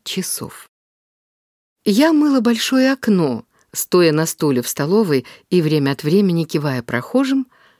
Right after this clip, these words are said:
когда услышала, что в кухне плещется вода. «Что-то не похоже на маму», подумалось мне. Она всегда была очень бережлива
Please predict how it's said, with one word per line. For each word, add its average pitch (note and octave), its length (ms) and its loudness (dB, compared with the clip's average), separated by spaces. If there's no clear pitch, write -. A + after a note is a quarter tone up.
когда E3 340 2
услышала, D#3 640 0
что - 240 -8
в - 80 -10
кухне B3 440 -2
плещется C4 600 -2
вода. C#3+ 400 -4
«Что-то - 480 -2
не C4 100 4
похоже F#3+ 460 -4
на A#3 100 2
маму», E3+ 400 -4
подумалось D3 580 -2
мне. C3+ 320 -4
Она C3 180 -2
всегда D#3 320 -2
была C#3 200 -2
очень C#3+ 280 -2
бережлива C#3 640 0